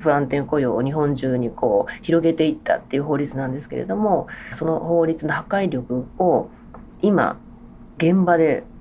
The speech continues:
こう、目の当たりにしてるというか、正規雇用が普通の社会だったら、こんなことにはなってないと思うので、やっぱり、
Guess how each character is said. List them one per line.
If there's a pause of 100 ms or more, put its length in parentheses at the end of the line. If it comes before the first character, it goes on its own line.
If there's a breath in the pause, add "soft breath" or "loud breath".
こ
う、
目
の
当
た
り
に
し
て
る
と
い
う
か、 (840 loud breath)
正
規
雇
用 (640)
が
普
通
の
社
会
だ
っ (160)
た
ら、
こ
ん
な
こ
と
に
は
な
っ
て
な
い (320 loud breath)
と
思
う
の
で、 (640 loud breath)
や
っ
ぱ
り、